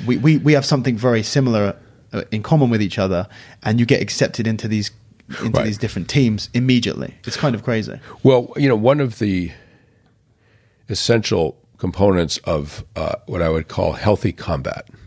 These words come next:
Speaker 2: and, and, and I, I, I, and I'm applying this to real war
Speaker 1: Mm.
Speaker 2: as well. I mean, psychologists know that if you, if you have low regard for the enemy, you're actually setting yourself up for psychological harm.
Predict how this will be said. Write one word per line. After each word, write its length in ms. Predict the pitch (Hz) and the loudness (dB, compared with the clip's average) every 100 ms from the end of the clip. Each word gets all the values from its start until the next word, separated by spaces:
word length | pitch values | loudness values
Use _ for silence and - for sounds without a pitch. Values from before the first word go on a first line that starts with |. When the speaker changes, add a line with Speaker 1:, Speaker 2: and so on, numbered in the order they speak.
| - _ _ | -20 _ _
Speaker 2:
and, 180 | 90 80 | -4 -4
and, 220 | 90 82 - | -4 -6 -6
and 320 | 82 80 73 - | -6 -6 -8 -6
I, 100 | 87 | -6
I, 160 | - 90 | -2 -2
I, 180 | - 92 | 0 -2
and 220 | 95 98 | 0 2
I'm 80 | 98 | 2
applying 360 | 95 120 117 | 2 2 2
this 180 | 101 - | 0 -4
to 100 | - | -8
real 240 | 85 101 82 | -2 0 2
war 340 | 104 95 - | 2 0 -2
Speaker 1:
Mm. 160 | 123 123 | -6 -6
Speaker 2:
as 120 | 104 | -4
well. 380 | 87 80 57 - _ - - _ _ | -2 -2 -4 -12 _ -20 -20 _ _
I 40 | 98 | -8
mean, 120 | 87 | -2
psychologists 720 | 101 95 120 123 104 92 82 | 0 2 4 4 4 0 -2
know 420 | 95 92 85 76 - | 0 0 0 -4 -10
that 540 | 85 90 85 80 - _ _ | -6 -4 -2 -4 -8 _ _
if 280 | 110 90 - | -6 -6 -6
you, 440 | 90 85 82 78 - _ _ _ _ _ _ _ _ _ _ _ _ _ _ _ _ _ _ _ _ _ - | -6 -4 -6 -8 -14 _ _ _ _ _ _ _ _ _ _ _ _ _ _ _ _ _ _ _ _ _ -8
if 160 | 104 | -4
you 100 | 110 | -2
have 160 | 95 101 | 0 -2
low 300 | 80 85 110 | -2 2 2
regard 600 | 127 107 95 95 90 85 | 4 0 2 2 2 0
for 100 | - | -8
the 140 | 82 - | -10 -10
enemy, 440 | 76 50 - - _ _ _ _ _ _ _ _ _ _ _ _ _ | -10 -12 -16 -20 _ _ _ _ _ _ _ _ _ _ _ _ _
you're 180 | 95 - | -10 -4
actually 440 | 101 117 120 113 85 | 0 0 0 -4 -4
setting 340 | - 104 95 | -2 -2 -2
yourself 560 | 82 - - 113 - 90 | -4 -4 2 2 2 -2
up 180 | 65 | -6
for 100 | - | -8
psychological 680 | 85 87 76 76 71 - - | -6 -6 -6 -6 -8 -10 -14
harm. 320 | 71 67 - | -12 -14 -16